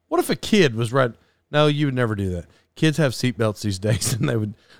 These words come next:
never ride in the actual back. You know, it's th-, three rows. It was behind the third row. You know, you shouldn't. Kids don't ride back there anymore. It's not a thing,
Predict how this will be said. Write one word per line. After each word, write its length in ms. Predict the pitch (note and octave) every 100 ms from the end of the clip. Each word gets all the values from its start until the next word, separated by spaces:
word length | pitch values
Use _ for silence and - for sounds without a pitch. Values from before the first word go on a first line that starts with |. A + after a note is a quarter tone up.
| -
never 200 | C3 B2+
ride 280 | B2 B2 A#2+
in 160 | A2 -
the 200 | B2 C3
actual 420 | - C#3+ C#3+ D3 G#2+
back. 520 | G2 C3+ C3+ C#3+ - -
You 100 | C3
know, 60 |
it's 120 | A#2+
th-, 180 | - C#3 -
three 260 | - C#3 C3+
rows. 340 | C3 C3+ D3 - - - _
It 80 | B2+
was 180 | A#2+
behind 360 | G#2+ A2+ A#2+ B2+
the 60 | A#2+
third 280 | C#3 C3+
row. 200 | B2+ C3 B2
You 100 | A2
know, 160 | G2 - A#2+
you 100 | F3+
shouldn't. 360 | F#3+ A#3+ E3+ - - - _
Kids 240 | F4+ G4+
don't 200 | G4 F4+
ride 240 | D#4 D4+ D4+
back 200 | C#4 -
there 180 | C4+
anymore. 360 | B3+ A#3+ A3+ A3
It's 140 | G#3
not 200 | A#3 A3+
a 40 | E3+
thing, 340 | E3+ D#3+ D3+